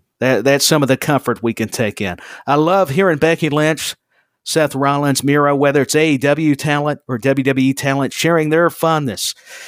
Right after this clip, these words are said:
when, uh, recalling some of their times with, uh, Wyatt. And also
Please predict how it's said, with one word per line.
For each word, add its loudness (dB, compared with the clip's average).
when, 0
uh, 0
recalling 0
some 2
of 2
their 2
times -2
with, -4
uh, -2
Wyatt. -2
And 2
also 2